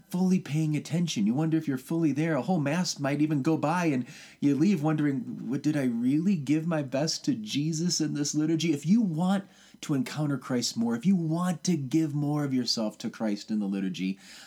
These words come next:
I want to share with you one beautiful insight from the Mass itself, a certain prayer in the Mass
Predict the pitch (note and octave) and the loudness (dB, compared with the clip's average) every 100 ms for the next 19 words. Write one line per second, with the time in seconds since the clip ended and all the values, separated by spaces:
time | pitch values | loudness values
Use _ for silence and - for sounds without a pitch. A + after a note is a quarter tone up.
0 | - G#2 B2+ C#3 A#2 B2 A2+ A2 G2+ F2+ | -6 -2 0 0 0 0 2 2 2 2
1 | A2+ C#3 B2 A#2+ G#2 F#2+ - A2 A2 G#2+ | 2 2 2 2 -2 -6 -2 0 0 -2
2 | F#2 - C#3 D#3+ D3 A#2 A2 A2 - - | -4 -4 -2 0 0 0 0 -2 -4 -4
3 | - A#2+ F#2 - - - D3+ B2+ G2 - | -4 -2 -4 -8 -8 -4 -2 0 -2 -6
4 | - D3 E3+ F3 C#3 F#2+ E2 D#2+ D2 - | -8 -6 -4 -2 0 0 -2 -6 -6 -8